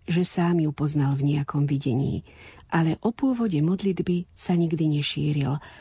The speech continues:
hoci s veľkou nástojčivosťou všetkým radil odriekať ju. Upokojenie duše, skrotenie podráždenosti, zloby a hnevu, zapudenie smilných myšlienok a vášnivých rojčení,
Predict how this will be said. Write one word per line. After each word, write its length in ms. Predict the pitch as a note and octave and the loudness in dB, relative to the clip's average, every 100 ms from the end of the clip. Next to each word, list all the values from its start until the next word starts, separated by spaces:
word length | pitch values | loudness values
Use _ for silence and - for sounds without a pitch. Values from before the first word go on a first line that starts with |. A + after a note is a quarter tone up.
| - - | -8 -2
hoci 240 | E3+ D#3+ | 0 0
s 80 | D3 | 0
veľkou 380 | D#3+ D#3+ D#3 D#3 | 0 0 0 2
nástojčivosťou 1120 | D3+ D#3 - E3 D#3 D#3+ D#3 D3 - D3+ D3 | 2 0 -2 -2 -2 -2 -2 -4 -2 0 0
všetkým 560 | - A3 - - F3 D#3 | 0 -2 -2 0 2 2
radil 400 | D3+ C#3 C#3+ - | 0 0 -2 -2
odriekať 560 | - C3+ C3+ C3 - A#2+ - E2+ | -2 0 0 -2 -4 -4 -2 -2
ju. 60 | - - - - - - - - - - - - - - - - | -4 -12 -20 -20 -20 -20 -20 -20 -20 -20 -20 -20 -20 -18 -16 -2
Upokojenie 800 | G#3 A#3+ - A#3+ A3 G#3+ F#3+ D3+ | 0 0 0 2 4 4 2 2
duše, 400 | E3 - C3+ - | -2 -2 -2 -4
skrotenie 640 | - D3+ D3 D3+ D3 D3 | -2 0 0 2 2 2
podráždenosti, 1040 | D3 D#3+ F3+ F3+ E3 D3 C#3+ C#3 - - C3 | 0 0 2 0 0 0 0 0 -4 -4 -2
zloby 480 | C#3+ D3 D#3 D#3 - | 0 0 2 -2 -2
a 240 | C#3+ C#3 | -2 -2
hnevu, 460 | C3+ D#3 F#3+ D3+ C#3 - - E3 | 0 0 0 -2 -4 -12 -8 -2
zapudenie 640 | D3 D3+ D3 D3 D3+ D3 | 0 0 0 0 0 0
smilných 560 | - D#3 D3+ D3 C#3+ D#3 | 0 0 0 0 0 0
myšlienok 640 | F3+ - F#3 E3 D3 C#3 | -2 -2 0 2 0 0
a 60 | C3+ | -2
vášnivých 600 | C#3+ D#3 - D3 C#3+ C#3+ D#3+ | 0 -2 -2 0 0 0 0
rojčení, 640 | F3 - F#3+ D#3+ D3 D3+ | -2 0 0 2 0 -2